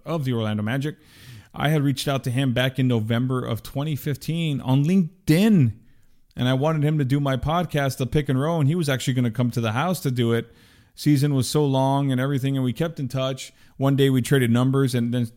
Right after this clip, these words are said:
and just out of the blue, he calls me and says, "Hey, uh, we, we," he's like, "Hey, I'm available to do it tomorrow." I was like, "Oh, perfect." So I, like, managed to work it out, met up with him at a Starbucks, and just had s-, it was so cool.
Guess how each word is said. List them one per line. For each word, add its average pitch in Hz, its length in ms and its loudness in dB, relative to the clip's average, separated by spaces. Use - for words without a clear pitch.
and 120 160 -2
just 117 240 -6
out 147 160 -4
of 151 80 -4
the 135 40 -2
blue, 139 260 -4
he 123 120 -2
calls 127 300 -4
me 131 80 -2
and 123 100 -4
says, 123 200 -6
"Hey, 117 320 -2
uh, 98 340 -2
we, 113 240 0
we," 107 320 -2
he's 113 180 -4
like, 101 140 -4
"Hey, 117 160 0
I'm 110 180 2
available 117 380 2
to 107 40 0
do 117 140 2
it 113 100 0
tomorrow." 113 240 -2
I 165 40 -2
was 139 80 -2
like, 104 80 -6
"Oh, 120 100 -6
perfect." 120 460 -2
So 110 180 -2
I, 107 140 -2
like, 107 200 -4
managed 110 440 -2
to 107 80 -2
work 110 240 -4
it 101 60 -6
out, 117 360 -2
met 120 220 4
up 147 160 2
with 131 120 0
him 139 120 2
at 123 80 0
a 110 40 0
Starbucks, 127 840 -4
and 107 460 0
just 123 300 -2
had 127 300 -2
s-, - 360 -8
it 139 240 0
was 127 140 4
so 160 200 2
cool. 101 400 -6